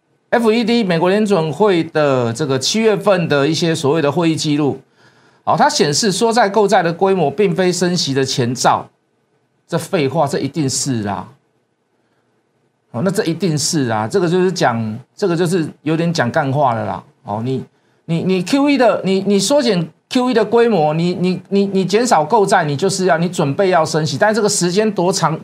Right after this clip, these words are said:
多短了，我们没有办法得知啊。哦，对不对？哦，所以他说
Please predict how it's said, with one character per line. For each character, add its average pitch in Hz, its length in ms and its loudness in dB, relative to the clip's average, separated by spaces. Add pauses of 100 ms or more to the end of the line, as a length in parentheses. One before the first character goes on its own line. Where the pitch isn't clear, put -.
多 190 180 2
短 165 180 2
了， 120 60 -2
我 139 100 0
们 156 80 -2
没 175 140 0
有 214 100 2
办 196 140 4
法 139 60 2
得 143 240 -2
知 156 240 -4
啊。 117 260 0 (180)
哦， 120 220 -4 (460)
对 175 80 -2
不 170 40 2
对？ 170 300 2 (640)
哦， 110 160 -4
所 247 160 0
以 196 100 2
他 233 120 2
说 262 260 0